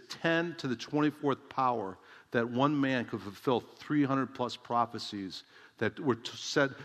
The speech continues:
that were given hundreds of years before he was even born. It's amazing. All Scripture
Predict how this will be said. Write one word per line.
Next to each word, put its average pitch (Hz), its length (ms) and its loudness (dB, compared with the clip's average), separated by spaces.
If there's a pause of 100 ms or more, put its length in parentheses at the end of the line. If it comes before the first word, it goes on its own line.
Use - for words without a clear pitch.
(160)
that 127 100 6
were 117 140 0
given 120 260 2
hundreds 156 460 0
of 120 100 0
years 117 220 0
before 101 280 -4
he 98 60 -2
was 98 80 -4
even 110 220 -4
born. 95 280 -6 (240)
It's - 120 0
amazing. 123 420 2 (760)
All 165 380 12
Scripture 131 720 4